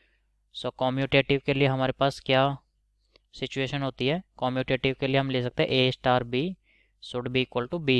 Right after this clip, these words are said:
star A। So, यहाँ पे A star B की वैल्यू क्या है? Mod of A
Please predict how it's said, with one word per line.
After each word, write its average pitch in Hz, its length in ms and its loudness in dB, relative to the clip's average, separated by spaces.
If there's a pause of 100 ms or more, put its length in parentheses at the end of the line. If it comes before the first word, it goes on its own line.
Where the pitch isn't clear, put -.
star 113 300 2
A। 110 120 0 (800)
So, 131 440 -2 (220)
यहाँ 127 200 0
पे 135 320 2
A - 40 -2
star 135 220 4
B 135 160 2
की 135 100 -6
वैल्यू 131 260 0
क्या 156 180 2
है? 208 100 -2 (160)
Mod 127 360 -2
of - 100 -4
A 127 100 2